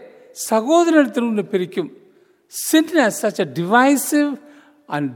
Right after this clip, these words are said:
di-, such a devastating role in your life. It separates you from God. It separates you from brothers and sisters. That is the effect of sin in life. This man was totally separated, right? இந்த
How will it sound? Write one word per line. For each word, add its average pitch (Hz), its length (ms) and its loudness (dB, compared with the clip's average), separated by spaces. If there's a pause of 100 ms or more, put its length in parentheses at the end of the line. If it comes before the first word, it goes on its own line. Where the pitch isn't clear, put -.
di-, 170 220 0
such 190 180 -2 (120)
a - 20 4 (760)
devastating 247 760 2 (120)
role 180 240 0
in 151 140 -8
your 139 160 -6
life. 120 140 -16 (100)
It 180 80 -6 (100)
separates 311 560 2
you 311 160 4
from 262 140 -10 (140)
God. 185 180 6 (420)
It 170 60 -6 (100)
separates 202 520 2
you 180 160 4
from 160 140 -4 (140)
brothers 143 360 -4 (380)
and 214 80 -20 (120)
sisters. - 360 -12 (420)
That 202 220 4
is 240 120 -2
the 226 120 6
effect 311 320 -2
of 226 60 -2 (120)
sin 160 160 0 (320)
in 165 60 -6 (100)
life. 151 160 0 (400)
This 254 140 0 (120)
man 226 140 4 (100)
was 190 100 -2 (100)
totally 226 340 -4
separated, 285 500 -2 (180)
right? 220 180 -6 (540)
இந்த 202 100 -2